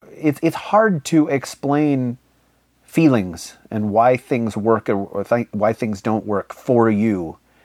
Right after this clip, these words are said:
emotionally. Like, the, the character of, and I can't remember her name, I wanna say, like, Holdo or something like that, that Laura Dern played.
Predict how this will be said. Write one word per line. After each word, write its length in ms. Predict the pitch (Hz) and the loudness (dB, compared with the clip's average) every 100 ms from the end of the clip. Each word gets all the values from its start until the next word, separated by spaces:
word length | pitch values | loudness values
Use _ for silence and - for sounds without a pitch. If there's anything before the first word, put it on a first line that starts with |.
| _ | _
emotionally. 960 | 117 110 120 117 - 107 92 90 87 - _ _ _ _ _ _ _ - | -6 -2 2 0 0 -6 -6 -8 -10 -14 _ _ _ _ _ _ _ -6
Like, 280 | 147 165 143 | -2 -2 0
the, 180 | 165 165 | -2 -2
the 340 | 180 165 151 | -6 -6 -8
character 760 | - 170 185 165 - 143 123 104 | -6 -2 0 -2 -2 0 2 0
of, 420 | 113 113 113 101 | 0 2 2 -2
and 120 | 120 | -4
I 60 | 123 | -4
can't 200 | - 160 | -2 -2
remember 280 | 135 120 110 | 0 2 0
her 60 | |
name, 320 | 101 101 98 92 | 0 -2 -4 -4
I 180 | 92 | -6
wanna 280 | 113 127 143 | -2 -2 -2
say, 160 | - 117 | 0 0
like, 180 | 101 - | 0 -4
Holdo 580 | - 123 117 107 101 | -2 0 0 2 2
or 160 | 92 90 | 0 -4
something 360 | - 95 104 95 | -6 -8 -8 -10
like 260 | 92 87 | -10 -8
that, 180 | 98 90 | -6 -4
that 80 | 95 | -2
Laura 340 | 110 117 110 | 0 0 0
Dern 440 | 95 110 113 104 101 | -2 -2 -2 -4 -8
played. 560 | - 92 82 73 73 | -6 -6 -8 -10 -16